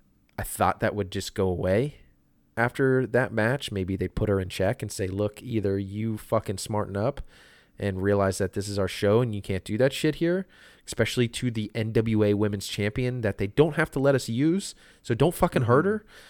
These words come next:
Speaker 1: Uh, but luckily, Thunder Rosa is a real badass bitch and an M M A fighter, and we'll just fuck her up and say, "All right, straighten back up." It makes for good matches, but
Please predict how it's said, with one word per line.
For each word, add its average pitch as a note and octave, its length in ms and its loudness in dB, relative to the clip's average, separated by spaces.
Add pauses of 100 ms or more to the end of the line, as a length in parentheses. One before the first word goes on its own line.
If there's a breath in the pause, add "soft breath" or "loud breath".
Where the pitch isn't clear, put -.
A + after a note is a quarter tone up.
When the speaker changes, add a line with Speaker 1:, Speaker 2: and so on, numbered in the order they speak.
(240 loud breath)
Speaker 1:
Uh, G#2+ 240 4
but G#2+ 180 0
luckily, E3 380 4
Thunder D3 320 2
Rosa C#3 480 2
is A#2+ 160 0
a G#2 100 0 (220)
real D3 340 4
badass F#2+ 480 0
bitch G#2 380 -2
and G2+ 80 -4
an G2 80 -2
M G2+ 180 0
M G2 160 -4
A C3 80 0
fighter, G2 420 0 (360 loud breath)
and A#2 340 -2
we'll B2+ 220 0
just C3+ 240 2
fuck - 300 -4
her D3 180 4
up E3+ 360 0
and G#2 160 -6
say, G#2+ 300 2
"All E3+ 120 -2
right, A3+ 260 0 (480)
straighten F3+ 380 2
back F3+ 240 4
up." F3+ 260 4 (500)
It B2 80 -2
makes D3+ 240 4
for F3+ 120 2
good D3 320 4
matches, A#2 600 2
but - 280 0